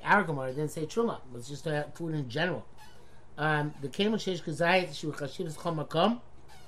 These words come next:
and since there's Kazayas which is significant all everywhere, means time for Gebetza the Mahani L'Tuma,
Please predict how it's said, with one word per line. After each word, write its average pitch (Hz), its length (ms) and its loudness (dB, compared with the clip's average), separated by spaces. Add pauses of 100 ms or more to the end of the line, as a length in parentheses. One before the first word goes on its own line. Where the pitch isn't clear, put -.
(960)
and 127 140 -6
since 185 240 0
there's 160 360 2
Kazayas 147 380 -2
which 143 140 0
is 131 160 -10
significant 151 560 -2
all 160 260 2
everywhere, 151 480 2
means 143 200 -4
time 165 260 0
for 143 80 -2
Gebetza 165 280 4
the 139 60 -8
Mahani 147 280 0
L'Tuma, 139 420 -4